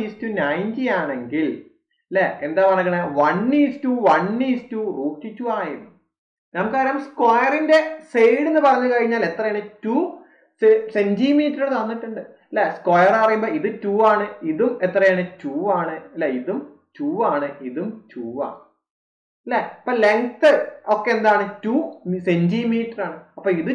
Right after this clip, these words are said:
ടു സെന്റിമീറ്റർ ആണ്, അല്ലെ? ഇതും ടു സെന്റിമീറ്റർ ആണ് കിട്ടി. ഇനി നോക്ക, ഈ length ആണ് ഇവിടെ വരുന്നത്, അല്ലെ? ഈ length കണ്ടുപിടിക്കണം. അപ്പൊ ഈ length കണ്ടുപിടിക്കാൻ നമുക്ക് ഈ റേഷ്യോ വെച്ച് നമുക്ക് കണ്ടുപിടിക്കാൻ പറ്റും. കാരണം ഫോർട്ടി ഫൈവിന്റെ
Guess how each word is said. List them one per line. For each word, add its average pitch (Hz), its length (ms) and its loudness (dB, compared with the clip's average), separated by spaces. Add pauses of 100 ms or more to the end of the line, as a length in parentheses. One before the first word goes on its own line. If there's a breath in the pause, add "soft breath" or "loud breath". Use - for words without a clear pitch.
ടു 240 100 -4 (120)
സെന്റിമീറ്റർ 220 580 -2
ആണ്, 185 260 0 (320 soft breath)
അല്ലെ? 185 140 2 (120)
ഇതും 214 200 0 (140)
ടു 160 100 2 (140)
സെന്റിമീറ്റർ 165 680 -10
ആണ് 160 140 -12
കിട്ടി. 160 300 -18 (560)
ഇനി 247 200 0
നോക്ക, 269 300 6 (160)
ഈ - 20 0 (140)
length 262 500 4
ആണ് 277 100 6
ഇവിടെ 269 300 4
വരുന്നത്, 220 380 2
അല്ലെ? - 440 -4 (380 loud breath)
ഈ 214 120 -2
length 254 500 2
കണ്ടുപിടിക്കണം. 196 520 -4 (420)
അപ്പൊ 254 140 2 (120)
ഈ 208 200 -2
length 262 300 2
കണ്ടുപിടിക്കാൻ 254 340 4
നമുക്ക് 247 240 -2
ഈ 277 60 0
റേഷ്യോ 269 440 2
വെച്ച് 240 200 2
നമുക്ക് 226 260 -4
കണ്ടുപിടിക്കാൻ 196 400 -2
പറ്റും. 196 300 -8 (100)
കാരണം 208 300 2
ഫോർട്ടി 214 320 2 (120)
ഫൈവിന്റെ 294 380 6